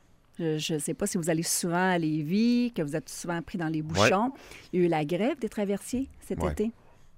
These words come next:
Speaker 1: Je sais pas si vous avez réalisé les impacts que ça a eu, mais ça a été incroyable, là. C'est pas le fun,
Speaker 2: Énorme.
Speaker 1: là, pour nos entreprises. Le traversier, c'est pas juste un, un lien touristique.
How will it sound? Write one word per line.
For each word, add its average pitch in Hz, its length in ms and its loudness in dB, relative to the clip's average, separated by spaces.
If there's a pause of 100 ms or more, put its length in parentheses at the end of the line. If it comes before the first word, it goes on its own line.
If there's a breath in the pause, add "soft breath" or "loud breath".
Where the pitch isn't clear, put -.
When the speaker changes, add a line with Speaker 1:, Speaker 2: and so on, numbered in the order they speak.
(200)
Speaker 1:
Je - 140 -8
sais - 180 -8
pas 196 540 0
si - 180 -6
vous 170 140 -4
avez 170 140 -2
réalisé 175 320 2
les 175 200 0
impacts 160 320 -2
que 196 60 -6
ça 160 100 -4
a 147 40 0
eu, 190 160 2
mais 220 40 2
ça 165 140 -4
a - 20 -2
été 202 300 -4 (100)
incroyable, 196 540 -2
là. 156 200 -2
C'est - 120 -18
pas 190 100 2
le 185 60 0
fun, 180 140 2
Speaker 2:
Énorme. 175 160 6
Speaker 1:
là, - 60 6
pour - 140 -6
nos 165 180 -2
entreprises. 175 600 -2 (280 loud breath)
Le 202 60 0
traversier, 214 500 2
c'est 170 140 0
pas 185 220 2
juste 226 260 4
un, 165 300 4
un 190 160 4
lien 196 160 2
touristique. 190 520 -4